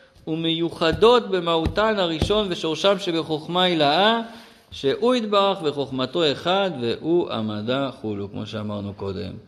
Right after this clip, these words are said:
זאת אומרת, על ידי הדבקה בתלמידי חכמים, על ידי הדב-, הדבקות בצדיקים, על ידי זה הוא דבק בקדוש ברוך הוא. ולכן באמת הכל אצלנו, זה השאלה שהיינו, שאלנו בהתחלה. לכן הכל בחב"ד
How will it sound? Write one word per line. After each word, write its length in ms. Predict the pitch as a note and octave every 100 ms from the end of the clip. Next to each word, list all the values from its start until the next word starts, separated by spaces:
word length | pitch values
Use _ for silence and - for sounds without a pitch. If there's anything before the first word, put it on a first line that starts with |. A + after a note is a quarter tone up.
| - _ - _
זאת 160 | - G#2+
אומרת, 380 | C3+ E3+ E3+ -
על 140 | C3+
ידי 240 | C3 C#3 F3+
הדבקה 480 | D#3 C#3 C3+ F3
בתלמידי 540 | E3 C#3 C3+ B2+ C3+ E3
חכמים, 560 | D#3+ C#3+ B2+ D3+ F3+
על 100 | C#3+
ידי 180 | B2+ C#3+
הדב-, 280 | E3 C3+ B2 -
הדבקות 560 | A#2+ A#2+ B2 B2+ F#3
בצדיקים, 840 | D#3 D3 D3 C#3 C3+ G3 B3+ D4+ C4+ - - -
על 120 | -
ידי 240 | E3 F3 F#3
זה 140 | G#3
הוא 100 | D4
דבק 280 | A#3 G3 F#3
בקדוש 440 | D3 C#3+ B2+ A#2
ברוך 240 | G2+ F#2 F#2
הוא. 100 | F2+ - _ _ _ _ _ _
ולכן 460 | B2 D3 - A#3+ A3
באמת 300 | G3 F#3+ F#3
הכל 360 | D#3+ F#3 F3+
אצלנו, 420 | E3+ - E3 D#3+ D3
זה 220 | D3+ C#3+
השאלה 320 | C#3 C#3+ D3
שהיינו, 640 | - C#3+ C#3+ C#3 C3+ B2+
שאלנו 340 | B2 C3+ C3+ C3
בהתחלה. 440 | B2+ B2 B2 A#2
לכן 380 | A2 A2+ E3+ F#3
הכל 240 | D#3 E3
בחב"ד 520 | D#3+ D3 C#3+ C#3+ F#3